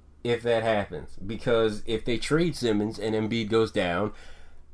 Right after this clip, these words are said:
sorry, folks, this team is done. Like, I'm sorry, that's just the way it is. If Embiid goes down and there's nobody, like, I'm not really trusting Andre Drummond to help this team float by until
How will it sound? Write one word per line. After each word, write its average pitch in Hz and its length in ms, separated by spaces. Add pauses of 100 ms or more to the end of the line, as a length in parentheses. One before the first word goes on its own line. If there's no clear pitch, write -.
sorry, 180 440
folks, 165 380
this 160 200
team 170 220
is 127 80
done. 110 640
Like, 107 160
I'm 120 100
sorry, 120 360
that's 92 200
just 113 200
the 107 100
way 101 220
it 101 40
is. 90 280
If 104 100
Embiid 120 400
goes 151 220
down 123 320
and 110 120
there's 104 180
nobody, 113 800 (300)
like, 113 280
I'm 123 180
not 135 360 (160)
really 123 360
trusting 120 460
Andre 110 420
Drummond 104 520
to 104 300
help 104 260
this 101 120
team 98 260
float 98 420
by 95 320
until 101 600